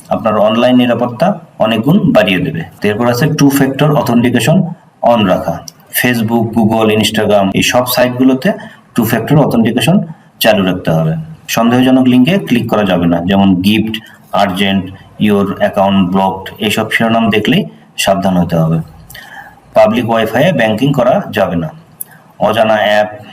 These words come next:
বা ভিপিএন বা ফ্রি সফটওয়্যার ব্যবহার করা যাবে না। আপনার ছবি, ডকুমেন্ট অনলাইনে সেভ করার আগে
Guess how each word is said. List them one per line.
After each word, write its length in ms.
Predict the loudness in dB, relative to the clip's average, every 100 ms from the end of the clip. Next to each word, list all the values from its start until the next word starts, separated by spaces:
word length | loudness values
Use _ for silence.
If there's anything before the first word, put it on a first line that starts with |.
| -20 -6
বা 260 | 0 2 0
ভিপিএন 600 | -2 -2 0 0 0 -2 -8 -20 -20 _
বা 120 | -2
ফ্রি 240 | 0 0 0
সফটওয়্যার 440 | 0 -2 -2 -2
ব্যবহার 280 | 0 0 -2
করা 320 | 0 -2 -2 -10 -20 _
যাবে 220 | -2 -2 0
না। 140 | -4 -6 -14 -6
আপনার 240 | -2 0 -2
ছবি, 380 | 0 0 2
ডকুমেন্ট 420 | 2 2 2 2 2
অনলাইনে 400 | 2 2 2 0
সেভ 200 | -2 -2
করার 240 | -2 2
আগে 220 | 2 2